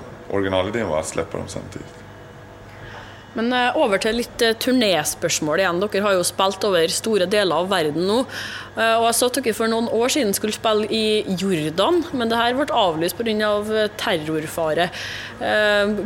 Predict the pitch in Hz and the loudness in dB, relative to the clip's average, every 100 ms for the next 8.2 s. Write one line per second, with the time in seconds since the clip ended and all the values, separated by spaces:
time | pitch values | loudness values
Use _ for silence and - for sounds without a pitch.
0 | - 285 220 185 - 269 208 - - 180 | 0 2 4 2 2 0 0 0 0 2
1 | 214 262 285 277 254 247 233 - - 247 | 2 2 0 0 2 2 0 -6 -2 0
2 | 220 233 294 277 185 - 220 233 180 196 | 2 0 0 0 0 -2 0 4 4 4
3 | 302 427 - - - - - - 101 107 | 0 0 -6 -14 -16 -16 -14 -4 2 2
4 | 107 - 107 101 90 87 85 - 87 82 | 2 -2 2 4 4 2 2 -2 -2 -4
5 | - - 90 87 82 - 87 85 - 92 | -4 -4 0 2 2 2 0 0 0 -2
6 | - 85 90 98 85 82 87 92 95 90 | 2 2 4 2 0 0 0 4 4 4
7 | 87 90 90 95 87 - 85 98 98 85 | 0 0 2 2 0 -2 -2 -2 -2 0
8 | - 80 | 0 -2